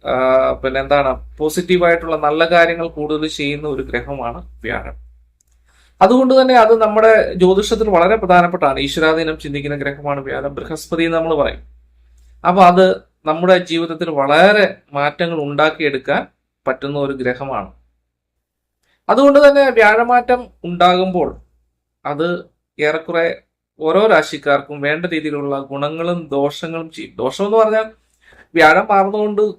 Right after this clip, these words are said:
കാര്യമായിട്ടുള്ള ദോഷങ്ങൾ വരില്ല. കാരണം യോ-, ആ, കാര്യമായിട്ടുള്ള ദോഷം ചെയ്യുന്ന ഗ്രഹമല്ല വ്യാഴം. പക്ഷെ, ആ, നമ്മൾക്ക് ദോഷ സമയമാണെങ്കിൽ അതിന് ഗുണങ്ങളൊന്നും ലഭിക്കില്ല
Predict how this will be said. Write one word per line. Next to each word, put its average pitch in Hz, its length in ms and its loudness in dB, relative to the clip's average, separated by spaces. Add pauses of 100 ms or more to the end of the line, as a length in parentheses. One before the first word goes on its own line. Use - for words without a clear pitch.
(160)
കാര്യമായിട്ടുള്ള 226 500 2
ദോഷങ്ങൾ 226 640 0
വരില്ല. 165 260 4
കാരണം 165 360 -2
യോ-, 170 220 -4
ആ, 160 260 -4
കാര്യമായിട്ടുള്ള 202 600 -2
ദോഷം 180 360 -6
ചെയ്യുന്ന 185 200 -2
ഗ്രഹമല്ല 156 840 -6
വ്യാഴം. 113 340 -8
പക്ഷെ, - 300 -6 (560)
ആ, 165 120 4
നമ്മൾക്ക് 170 520 0
ദോഷ 190 300 2
സമയമാണെങ്കിൽ 175 840 -4 (140)
അതിന് 151 220 -6
ഗുണങ്ങളൊന്നും 175 680 -4
ലഭിക്കില്ല 127 580 -8